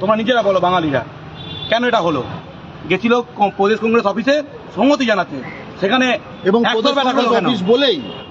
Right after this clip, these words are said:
Speaker 2: কোনো ছেলে নিয়ে যায়নি, এটাই হচ্ছে মেন কথা।
Speaker 1: একতরফা অ্যাটাকটা হলো কেন? যদি তাদের বিরুদ্ধে ব্যবস্থা না হয়, কোনো ভোট যাতে না পায়, সেই ব্যবস্থা আমরা করব। দেখে নাও, গনি খানের এলাকায় গনি খানের নামে প্রচার করে বলবো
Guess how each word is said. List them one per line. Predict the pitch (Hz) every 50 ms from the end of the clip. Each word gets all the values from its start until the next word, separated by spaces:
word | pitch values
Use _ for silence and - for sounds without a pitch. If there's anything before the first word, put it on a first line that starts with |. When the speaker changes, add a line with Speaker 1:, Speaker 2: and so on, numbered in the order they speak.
| - - - - - - -
Speaker 2:
কোনো | 196 214 208
ছেলে | - 220 220 214
নিয়ে | 202 196 185 165
যায়নি, | 147 131 117 - 92 90 - 147
এটাই | 175 214 226
হচ্ছে | 233 220 226 233
মেন | 214 214 214 202
কথা। | 170 160 127 101 95 - - - - - - - -
Speaker 1:
একতরফা | - 190 196 - - 254 247 254
অ্যাটাকটা | 247 247 240 - 240
হলো | 220 - 208 190
কেন? | 180 165 143 131 117 110 - - - - - - - - - - - - - - - - - - - - - - - - - - - 135
যদি | 165 202 196 240 240 240 247 240 -
তাদের | 214 202 214 220 196
বিরুদ্ধে | 202 208 202 185 196
ব্যবস্থা | 175 180 202 - - - 208
না | 190 202 220
হয়, | 208 247 277 311 311 - - - - - - - - - - - - -
কোনো | 226 294 359 359
ভোট | 269 277 302 262 302
যাতে | 277 247 262
না | 240 226 220
পায়, | 220 214 180 170
সেই | 175 196
ব্যবস্থা | 196 190 196 190 - 202
আমরা | 185 180 170
করব। | - 160 147 131 123 113 - - - - - - 160
দেখে | 214 202 226
নাও, | 190 156 123 110 - - - - - - - - - - - - - - - - - - - - - - - - 147 143 147
গনি | 185 233 262 302
খানের | - 285 294 294 302 294
এলাকায় | 285 294 294 294 285 269 240 196 165
গনি | 214 262 294 277
খানের | 285 311 311 277
নামে | 254 262 285 349 370
প্রচার | 339 302 302 285 277
করে | 277 269
বলবো | 262 269 262 262 262 247